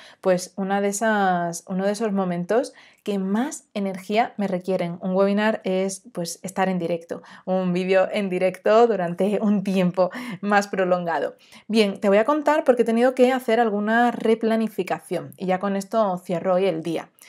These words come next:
De hecho, lo voy a replanificar contigo porque así va a ser más interesante. Los cambios son los siguientes. Mañana tenemos la sesión de bienvenida de, de Más Negocio, que es el programa de Eli Romero en el que participo como tutora,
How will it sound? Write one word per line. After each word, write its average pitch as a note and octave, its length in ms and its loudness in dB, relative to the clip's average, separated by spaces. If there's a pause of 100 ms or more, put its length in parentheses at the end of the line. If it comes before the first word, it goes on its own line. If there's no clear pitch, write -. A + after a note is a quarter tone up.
(220)
De F#3 80 -2
hecho, G#3+ 320 -2
lo G3 80 -2
voy F#3 80 0
a F3+ 60 2
replanificar F3 680 -2
contigo D#3+ 480 -8
porque F3+ 200 -10
así E3 120 -10
va F3+ 80 -2
a F3 60 -4
ser F#3 120 -6
más F3 220 -6
interesante. D3+ 680 -10 (380)
Los G#3 200 -2
cambios A#3+ 500 2
son G#3 240 -4
los A3+ 160 2
siguientes. D#3+ 640 -10 (280)
Mañana A3 640 0
tenemos A#3+ 460 -2
la F3 340 -2
sesión F#3 400 -6
de G3+ 420 2
bienvenida F#3+ 720 0
de, E3 480 -4
de E3+ 100 -8
Más F#3 260 -2
Negocio, F#3+ 500 0
que E3+ 180 -4
es F3 140 -6
el F#3 100 -4
programa F3+ 460 0
de F3 180 -2
Eli F#3 140 0
Romero F3+ 380 -2
en F3 80 -6
el E3+ 100 -12
que F3+ 100 -4
participo F#3 600 -6
como E3+ 460 -4
tutora, G#3+ 520 0